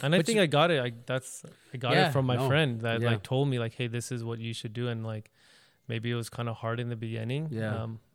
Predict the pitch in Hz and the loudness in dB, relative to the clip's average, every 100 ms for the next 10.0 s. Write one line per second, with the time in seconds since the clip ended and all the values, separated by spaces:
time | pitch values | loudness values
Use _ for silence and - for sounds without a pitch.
0 | - 131 120 175 131 120 117 110 113 123 | -6 -4 -2 -2 -2 -2 -4 -2 -2 0
1 | 123 117 107 104 120 113 107 101 113 104 | 0 0 -2 -4 -4 -2 -2 -4 -4 -4
2 | 98 95 101 90 143 143 175 143 160 147 | -6 -6 -4 2 4 8 8 8 6 4
3 | 160 190 143 156 147 196 196 - 156 143 | 4 2 2 2 2 0 -2 0 2 4
4 | 143 156 - 135 139 175 196 202 196 - | 2 0 2 4 6 6 6 2 0 -6
5 | 110 107 104 131 139 143 123 127 131 127 | -6 -4 2 4 6 4 2 2 2 2
6 | - 127 123 139 147 160 151 135 143 135 | 0 -4 -2 0 2 4 4 4 4 2
7 | 131 139 135 135 127 131 143 139 123 123 | 2 2 2 2 2 4 4 4 2 2
8 | 131 139 139 131 110 127 143 143 135 139 | 4 4 6 4 4 4 4 6 6 4
9 | 127 123 117 143 135 131 131 131 127 | 2 0 2 0 2 2 4 2 0